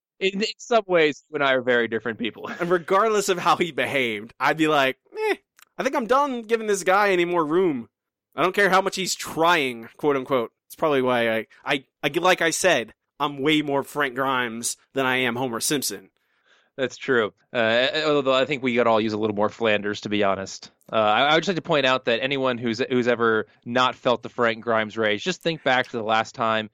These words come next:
Speaker 1: you were in traffic. Not stop, standstill traffic, but, you know,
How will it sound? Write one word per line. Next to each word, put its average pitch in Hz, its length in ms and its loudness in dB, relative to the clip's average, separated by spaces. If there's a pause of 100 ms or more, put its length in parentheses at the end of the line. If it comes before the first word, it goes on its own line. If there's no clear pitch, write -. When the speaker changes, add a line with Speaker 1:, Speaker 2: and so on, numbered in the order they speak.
(160)
Speaker 1:
you 117 160 -2
were 110 120 0
in 98 100 -2
traffic. 117 480 0
Not 202 220 0
stop, - 480 0
standstill 170 560 -2
traffic, 175 560 0 (200)
but, 139 160 -2
you 143 100 -2
know, 113 360 2